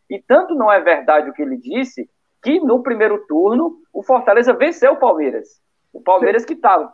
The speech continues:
Speaker 1: podia tá com o time mesclado,
Speaker 2: Exato.
Speaker 1: podia tá com um ou outro,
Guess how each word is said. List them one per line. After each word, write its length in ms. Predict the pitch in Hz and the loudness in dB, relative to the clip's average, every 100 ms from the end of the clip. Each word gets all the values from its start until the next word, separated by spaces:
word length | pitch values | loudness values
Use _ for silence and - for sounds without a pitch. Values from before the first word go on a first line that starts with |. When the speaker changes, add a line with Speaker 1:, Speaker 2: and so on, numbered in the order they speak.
| _ | _
Speaker 1:
podia 240 | 214 202 202 | -8 -4 0
tá 160 | 202 | 0
com 100 | 190 | 0
o 40 | 175 | -8
time 200 | 175 170 | -10 -6
mesclado, 500 | 151 - 165 196 143 | -6 -4 0 0 2
Speaker 2:
Exato. 120 | 139 | -2
Speaker 1:
podia 180 | 175 170 | -2 -2
tá 140 | - | -2
com 180 | - 220 | -2 -4
um 40 | |
ou 120 | 220 180 | -2 0
outro, 380 | 180 202 214 | 0 -2 -6